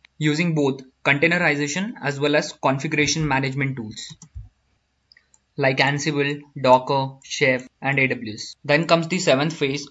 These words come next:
of DevOps lifecycle, that is operate. This phase is to keep the system upgraded with the latest updates using the tools like Ansible, Chef,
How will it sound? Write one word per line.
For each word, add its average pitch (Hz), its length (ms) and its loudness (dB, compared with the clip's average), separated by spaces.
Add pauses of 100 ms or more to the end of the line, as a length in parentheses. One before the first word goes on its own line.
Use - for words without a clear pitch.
of 135 300 -2
DevOps 139 320 2
lifecycle, 127 600 -4 (300)
that 131 280 2
is 139 180 -6
operate. - 420 -6 (360)
This 170 260 -2
phase - 280 0
is 147 200 -4
to 165 120 -4
keep 170 220 -6
the 180 60 0
system 156 400 -2
upgraded 131 600 0 (160)
with 139 160 -4
the 147 80 4
latest 139 320 2
updates 120 420 -4 (420)
using 147 340 -2
the 170 80 2
tools 156 320 0
like 143 160 4
Ansible, 139 720 -2
Chef, 131 440 0